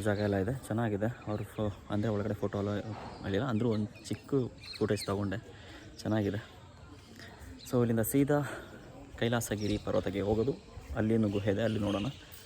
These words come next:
ನಾನು ಆಗ್ಲಿಂದ ಗವಿ ಗಂಗಾಧರ್ ಅಂತಿದ್ದೆ, ಸಾರಿ, ಗವಿ ಗಂಗಾಧರ್ ಅಲ್ಲ, ಕೈಲಾಸಗಿರಿ. ಇದು ಬಂದು ಗವಿ ಯೋಗ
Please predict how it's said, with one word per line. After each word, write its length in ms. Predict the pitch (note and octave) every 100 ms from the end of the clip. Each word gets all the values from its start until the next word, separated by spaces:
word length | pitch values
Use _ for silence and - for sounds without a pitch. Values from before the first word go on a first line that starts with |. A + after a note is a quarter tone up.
| - - - - -
ನಾನು 140 | A#2 G#2
ಆಗ್ಲಿಂದ 320 | G#2+ A2+ A2 A2 G#2 G2 F#2+ G2 - G2+
ಗವಿ 160 | A2 A#2
ಗಂಗಾಧರ್ 320 | G#2 G2+ G2
ಅಂತಿದ್ದೆ, 180 | F#2+ A2+ G2+
ಸಾರಿ, 140 | G2
ಗವಿ 160 | G2 G#2+ G2+
ಗಂಗಾಧರ್ 280 | G2 G2 F#2+
ಅಲ್ಲ, 100 | D3 - - - - - - - - - - -
ಕೈಲಾಸಗಿರಿ. 520 | G#2 G#2 G2+ G2+ E3+ - - - -
ಇದು 100 | A2+ A2
ಬಂದು 160 | A2+ C3+ G#2+
ಗವಿ 180 | G#2+ A#2+ A2+ -
ಯೋಗ 100 | G#2